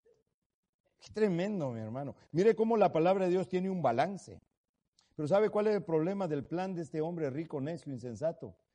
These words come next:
Que su plan era defectuoso. Porque él se había enfocado únicamente en descansar, en comer, en divertirse,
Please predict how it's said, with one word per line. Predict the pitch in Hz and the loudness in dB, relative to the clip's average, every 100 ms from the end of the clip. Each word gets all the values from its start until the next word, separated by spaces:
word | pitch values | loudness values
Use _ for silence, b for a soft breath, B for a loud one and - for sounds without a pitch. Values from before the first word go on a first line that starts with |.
| _ | _
Que | 123 | -12
su | 107 107 | -10 -6
plan | 143 147 | -4 -2
era | 151 139 | -2 -4
defectuoso. | 113 101 101 85 131 143 _ _ _ _ _ _ _ _ _ _ _ - | -6 -8 -12 -10 -12 -12 _ _ _ _ _ _ _ _ _ _ _ -6
Porque | 135 113 | -2 0
él | 185 | 2
se | 185 | 4
había | 175 190 | 4 2
enfocado | 180 156 147 175 190 | 0 0 2 4 4
únicamente | 170 180 190 175 151 170 185 180 196 175 - _ _ _ _ _ | 2 0 0 2 2 2 0 0 0 0 -8 _ _ _ _ _
en | 127 139 | -4 0
descansar, | 139 135 127 117 143 156 170 151 _ _ - | -2 -2 -8 -4 0 0 0 -6 _ _ -8
en | 131 135 | -4 -2
comer, | 131 139 147 170 180 156 - _ | 0 0 2 0 -2 -6 -18 _
en | 117 131 | -6 0
divertirse, | 127 135 139 135 160 190 156 185 b | 2 4 2 2 0 0 0 -4 b